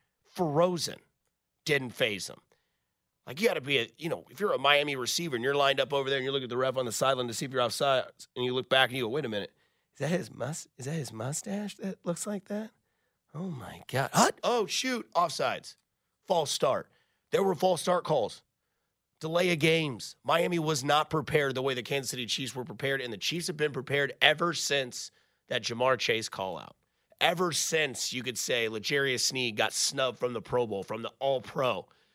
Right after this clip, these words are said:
And I remember I watched his interview last night with Harold Kuntz.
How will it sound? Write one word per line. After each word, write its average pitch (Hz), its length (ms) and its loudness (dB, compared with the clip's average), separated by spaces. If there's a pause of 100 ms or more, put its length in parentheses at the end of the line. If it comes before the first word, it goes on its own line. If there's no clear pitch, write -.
(160)
And 127 100 2
I 123 40 6
remember 135 260 4
I 123 60 4
watched 131 300 2
his 120 180 -2
interview 127 260 0
last 120 300 2
night 135 180 4
with 110 100 -4
Harold 110 280 0
Kuntz. 156 460 -2